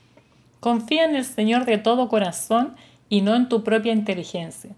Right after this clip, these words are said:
Proverbios capítulo tres, versículo cinco. A veces podemos pensar que entendemos o tenemos toda la perspectiva de una situación.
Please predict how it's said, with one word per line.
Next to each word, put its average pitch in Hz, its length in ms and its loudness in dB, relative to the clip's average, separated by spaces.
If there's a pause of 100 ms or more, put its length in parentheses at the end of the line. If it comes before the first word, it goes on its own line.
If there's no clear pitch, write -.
(320)
Proverbios 214 680 2
capítulo 202 540 -2
tres, 285 320 2
versículo 220 640 -2
cinco. - 600 -8 (1700)
A 240 80 4
veces 302 600 2
podemos 240 340 4
pensar 226 500 2
que 233 100 -4
entendemos 208 720 0
o 190 140 0
tenemos 196 420 0
toda 240 200 2
la 240 120 2
perspectiva 226 640 -2
de 214 60 4
una 208 160 4
situación. 208 680 -4